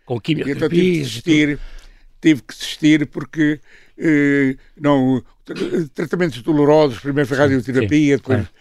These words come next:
Speaker 1: Quimio-,
Speaker 2: foi quimioterapia.
Speaker 1: quimio, sim.
Speaker 2: E foi terrível.
Speaker 1: Mas safou-se, o que é certo é que safou.
Speaker 2: Tenho essa sorte. E vou dizer-lhe que eu, eu fiz exposições por esse mundo fora
Speaker 1: Uhum.
Speaker 2: e, e que em Portugal nunca fui convidado para fazer uma grande exposição. Isso
Speaker 1: Não.
Speaker 2: chocou-me profundamente.
Speaker 1: Sim.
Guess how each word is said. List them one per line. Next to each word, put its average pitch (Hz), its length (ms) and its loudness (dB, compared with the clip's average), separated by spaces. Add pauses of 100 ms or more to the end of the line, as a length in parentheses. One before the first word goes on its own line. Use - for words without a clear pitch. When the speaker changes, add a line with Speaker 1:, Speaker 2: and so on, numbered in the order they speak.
(120)
Speaker 1:
Quimio-, 117 180 0
Speaker 2:
foi 135 80 -2
quimioterapia. 139 840 2
Speaker 1:
quimio, - 20 -6
sim. 107 180 -4 (380)
Speaker 2:
E 160 180 -6
foi 156 180 -10
terrível. 117 160 -10
Speaker 1:
Mas 123 60 -6
safou-se, 214 460 0
o 127 60 -4
que 160 120 -2
é - 20 0
certo 226 240 -2
é 208 60 0
que - 60 -12
safou. 170 380 0 (140)
Speaker 2:
Tenho 147 200 -4
essa 127 180 -6
sorte. - 440 -10
E 214 80 -4
vou 185 440 -2
dizer-lhe 160 520 -6
que 170 320 -10 (460)
eu, 156 220 -4
eu 139 260 2
fiz 139 240 -8
exposições 135 500 -8
por 123 380 -16
esse 120 160 -8
mundo 127 140 -2
fora 127 360 0
Speaker 1:
Uhum. 123 280 -2 (280)
Speaker 2:
e, 262 220 -6
e 156 80 -4
que 202 140 -8
em 190 60 -6
Portugal 135 440 -8
nunca 156 240 -8
fui 135 160 -10
convidado 147 460 -2
para 131 80 -20
fazer 135 160 -8
uma 151 160 -4
grande 131 180 -8
exposição. 123 580 -12 (720)
Isso 165 340 -12
Speaker 1:
Não. 131 140 -6
Speaker 2:
chocou-me 175 340 0
profundamente. 165 720 -6
Speaker 1:
Sim. 87 220 -14